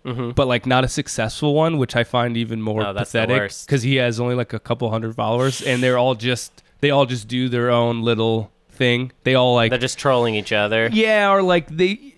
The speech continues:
Speaker 2: you know, like, today, one of his tweets was, "Hey, check out this chick's tits," and it was just a topless woman. It's not even trolling.
Speaker 1: That's
Speaker 2: It was
Speaker 1: not
Speaker 2: just
Speaker 1: really a,
Speaker 2: like,
Speaker 1: that's
Speaker 2: "Here's
Speaker 1: not a troll.
Speaker 2: this." But one of his friends had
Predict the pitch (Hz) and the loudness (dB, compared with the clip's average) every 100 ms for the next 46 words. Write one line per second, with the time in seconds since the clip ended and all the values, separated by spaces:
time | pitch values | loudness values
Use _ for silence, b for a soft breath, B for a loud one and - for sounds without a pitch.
0 | - 226 196 175 170 - 170 175 175 170 | -10 -2 2 2 2 0 0 2 4 2
1 | 180 165 160 156 147 - - 160 143 143 | 2 2 2 2 -2 -4 0 0 2 0
2 | 143 127 151 156 131 156 139 151 - 139 | 2 2 2 2 0 -2 0 0 0 -4
3 | - - 143 - - - 143 - - - | -4 -4 -4 -4 -8 0 0 0 -6 -6
4 | 120 127 117 123 110 - 110 - 113 107 | -4 -2 -4 -4 -6 -6 -8 -4 -2 -2
5 | 127 110 - 107 104 101 104 98 b b | -2 -8 -4 -4 -4 -4 -6 -12 b b
6 | b b 190 185 143 - 165 160 143 120 | b b 0 0 0 0 2 4 4 2
7 | 113 131 123 117 120 117 139 131 117 - | 0 2 2 2 2 2 4 2 -2 -2
8 | 143 143 143 104 92 139 135 127 117 - | 2 4 2 0 -2 0 4 4 2 -4
9 | - b b b b b - 143 131 - | -14 b b b b b 0 2 0 -4
10 | _ _ _ - 139 160 135 131 185 180 | _ _ _ -6 0 2 2 2 2 2
11 | - 135 123 123 - 123 117 117 | -2 0 2 2 2 2 2 -2